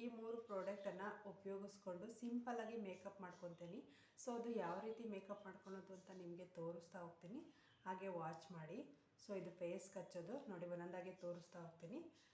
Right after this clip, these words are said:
ನೋಡಿ, ವಾಚ್ ಮಾಡಿ ಹಾಗೇನ. So ನೋಡಿ, ಇದು ಈ ರೀತಿ ಇದೆ. ಇದರಿಂದ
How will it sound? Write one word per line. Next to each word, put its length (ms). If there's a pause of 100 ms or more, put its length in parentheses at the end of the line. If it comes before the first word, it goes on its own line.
(140)
ನೋಡಿ, 240
ವಾಚ್ 320
ಮಾಡಿ 240
ಹಾಗೇನ. 340 (2500)
So 100 (160)
ನೋಡಿ, 180 (100)
ಇದು 140 (200)
ಈ 120
ರೀತಿ 300
ಇದೆ. 180 (800)
ಇದರಿಂದ 340